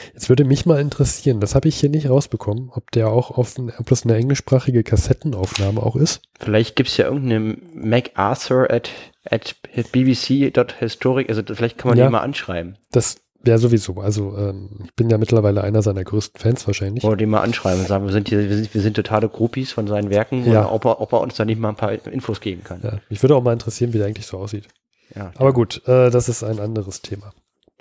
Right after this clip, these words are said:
Speaker 1: Ähm, jedenfalls wa-, fand ich's ganz interessant, was dieser Major Hartwig Pohlmann so beschreibt. Und zwar war es so,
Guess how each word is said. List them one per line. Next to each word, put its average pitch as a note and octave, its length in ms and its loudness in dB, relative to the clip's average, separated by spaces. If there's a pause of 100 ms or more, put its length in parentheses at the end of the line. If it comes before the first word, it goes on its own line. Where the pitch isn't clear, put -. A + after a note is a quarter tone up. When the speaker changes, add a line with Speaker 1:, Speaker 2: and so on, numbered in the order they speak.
(600)
Speaker 1:
Ähm, G#2+ 520 -2 (640)
jedenfalls B2+ 720 2
wa-, G2+ 180 -8
fand B2+ 220 2
ich's D3+ 100 -2
ganz C3+ 200 2
interessant, C3 560 -2
was B2 160 2
dieser A#2 240 2
Major A2+ 680 2
Hartwig A2+ 560 -2
Pohlmann B2 500 -2
so G2+ 140 -2
beschreibt. F#2+ 560 -6 (460)
Und A2 100 -6
zwar A2 300 2
war A2 180 4
es B2 140 0
so, A#2+ 300 2